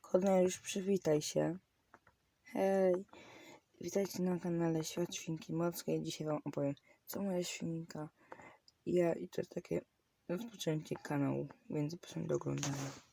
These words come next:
I po pierwsze, moja świnka je trawę, je karmę, z owocami je,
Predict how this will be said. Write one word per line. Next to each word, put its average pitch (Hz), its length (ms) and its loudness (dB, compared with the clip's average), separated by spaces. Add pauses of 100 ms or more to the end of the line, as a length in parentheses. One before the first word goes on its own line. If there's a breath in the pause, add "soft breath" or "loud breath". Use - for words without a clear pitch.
(1400)
I 175 60 -2
po 185 100 -6
pierwsze, 165 500 4
moja 180 280 0
świnka 160 500 0
je 147 120 4 (440 soft breath)
trawę, 143 1000 10 (1160 loud breath)
je 185 200 6
karmę, 156 960 8
z - 100 0
owocami 151 680 4
je, 156 300 10